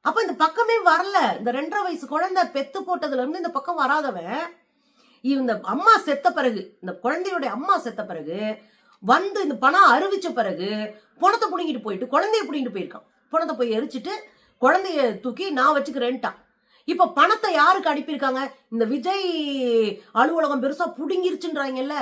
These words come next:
முதல்ல யாரு செத்தா, அவங்க குடும்ப பின்புலம் என்ன, யாருக்கு பணம் கொடுத்தா அவங்க சேஃபா இருப்பாங்க, இத கூட ஆய்வு பண்ணாம கொடுக்குற இவங்க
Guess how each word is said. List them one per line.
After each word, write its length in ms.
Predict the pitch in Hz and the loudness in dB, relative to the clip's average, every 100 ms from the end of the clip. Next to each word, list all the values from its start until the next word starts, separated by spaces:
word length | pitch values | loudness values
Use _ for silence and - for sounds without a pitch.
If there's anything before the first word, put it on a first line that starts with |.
| 165 - _ _ 160 | -6 -10 _ _ -6
முதல்ல 260 | 190 240 | -2 -2
யாரு 400 | 277 185 208 285 - | -2 0 0 0 -4
செத்தா, 200 | 175 190 | -6 -2
அவங்க 360 | 254 220 190 | 0 -2 -6
குடும்ப 340 | - 277 302 294 | -6 -4 -4 -4
பின்புலம் 480 | 247 269 254 208 | -4 -4 -4 -4
என்ன, 300 | 160 165 208 | -6 -6 -6
யாருக்கு 480 | 302 202 233 311 226 | -6 -4 -4 -4 -6
பணம் 380 | 214 202 262 233 | -6 -6 -4 -6
கொடுத்தா 160 | 196 233 | -4 -4
அவங்க 300 | 220 165 170 | -4 -8 -8
சேஃபா 240 | 226 254 254 | -6 -4 -4
இருப்பாங்க, 440 | 202 - 170 277 - - - | -4 -4 -6 -6 -8 -18 0
இத 300 | 294 392 403 | 2 4 2
கூட 180 | 392 427 | 2 4
ஆய்வு 380 | 359 330 370 359 | 6 6 4 2
பண்ணாம 380 | 320 302 330 349 302 | 0 2 2 0 -2
கொடுக்குற 420 | 302 - 269 208 | -6 -2 -2 2
இவங்க 580 | 294 330 269 214 339 | 2 2 0 -2 -2